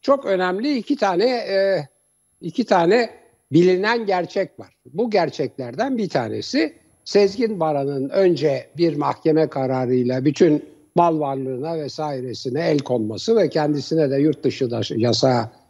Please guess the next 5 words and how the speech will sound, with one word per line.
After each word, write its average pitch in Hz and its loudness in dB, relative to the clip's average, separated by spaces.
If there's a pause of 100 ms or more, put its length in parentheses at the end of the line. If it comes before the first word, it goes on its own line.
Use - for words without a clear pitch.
(140)
getirilmesi, 131 0 (220)
e, 190 4 (500)
ve 254 2 (240)
bunun 247 0
üstüne 175 -2